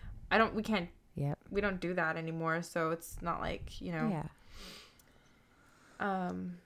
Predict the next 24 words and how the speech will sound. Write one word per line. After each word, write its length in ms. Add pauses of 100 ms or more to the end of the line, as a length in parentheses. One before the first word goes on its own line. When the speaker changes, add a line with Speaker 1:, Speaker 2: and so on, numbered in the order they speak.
Speaker 1:
so 180
I 80
just, 220
like, 220
yeah, 260 (680)
give 200
'em, 260 (420)
just 200
give 200
'em 60
what 140
they 100
want. 420
Speaker 2:
Treats. 500 (220)
Speaker 1:
<laughs> 200 (420)
Speaker 2:
Yeah. 420 (120)
Honestly, 460
too, 260
like, 160
the 80
same 260
thing, 320
like, 200
iPad. 600